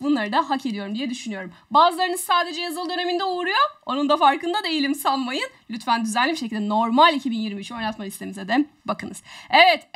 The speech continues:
efsane sorular var şu anda arkadaşlar. Ama önce adımızı, soyadımızı bir yazmamız yok mu diyoruz. Evet, hemen şöyle bir Gamze Özdin diyelim bakalım arkadaşlar. Evet, kaç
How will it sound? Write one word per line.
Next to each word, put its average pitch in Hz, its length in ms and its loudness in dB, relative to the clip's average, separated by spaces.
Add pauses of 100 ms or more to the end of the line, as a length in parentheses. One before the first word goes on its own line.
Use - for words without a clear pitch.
(140)
efsane 330 840 2
sorular 233 520 -2
var 226 160 2
şu 240 180 -2
anda 226 180 0
arkadaşlar. 226 580 -2 (260)
Ama 330 440 6
önce 311 480 2
adımızı, 285 480 -4
soyadımızı 294 760 0
bir 285 80 0
yazmamız 302 800 2
yok 415 300 2
mu 262 200 4
diyoruz. 220 520 -4 (420)
Evet, 262 220 4
hemen 311 340 4
şöyle 294 480 -2
bir 233 400 0 (720)
Gamze 247 600 4
Özdin 254 720 -2 (300)
diyelim 285 360 2
bakalım 214 380 0
arkadaşlar. 214 1040 0 (600)
Evet, 240 180 2 (300)
kaç - 200 2